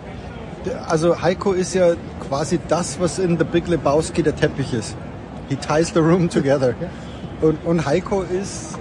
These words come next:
Speaker 1: ist die Person, die so im Presseraum irgendwie mit seiner guten Laune,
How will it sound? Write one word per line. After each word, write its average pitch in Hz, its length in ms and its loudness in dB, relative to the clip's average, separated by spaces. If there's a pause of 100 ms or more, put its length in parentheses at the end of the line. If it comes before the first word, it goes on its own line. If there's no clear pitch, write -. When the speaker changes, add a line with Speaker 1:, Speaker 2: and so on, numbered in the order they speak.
Speaker 1:
ist - 440 -4
die 185 80 -2
Person, 180 540 2
die 190 60 0
so 180 120 2
im 185 80 4
Presseraum 170 840 4
irgendwie 170 460 2 (520)
mit 147 140 -2
seiner 170 240 2
guten 180 320 0
Laune, 190 720 6